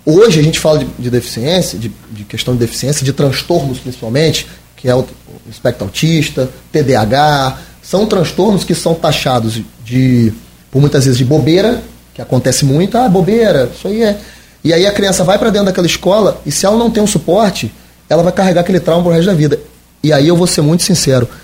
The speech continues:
já fiz um requerimento de informação há um tempão pedindo isso. As informações de quantos alunos, você é um cara que é fã de política pública e que acompanha, o Rodrigo também sabe.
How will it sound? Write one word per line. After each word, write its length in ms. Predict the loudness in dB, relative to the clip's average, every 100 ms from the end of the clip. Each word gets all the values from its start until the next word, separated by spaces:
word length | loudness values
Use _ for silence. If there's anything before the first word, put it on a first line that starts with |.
| -8
já 160 | -2 -2
fiz 240 | 2 2
um 20 |
requerimento 320 | 2 2 2 0
de 60 |
informação 400 | 2 0 2 2
há 20 |
um 100 | 2
tempão 560 | 2 2 0 2 0 0 -4 -14 -20 _
pedindo 380 | 0 2 2 2
isso. 280 | 0 -4 -16 -20 _ _ _ _ -2
As 140 | 0
informações 480 | 2 2 0 0 0
de 60 |
quantos 400 | 0 -2 -2 0
alunos, 360 | 2 2 2 -2 -6
você 260 | -8 -6
é 20 |
um 60 | -4
cara 160 | -2 -2
que 100 | -2
é 40 |
fã 180 | -4 -6
de 60 | -2
política 320 | -2 -2 -2
pública 320 | -2 -2 -2
e 40 |
que 40 | -2
acompanha, 380 | -2 -2 0 0
o 20 |
Rodrigo 280 | 2 0 -2
também 180 | -4
sabe. 200 | -4 -8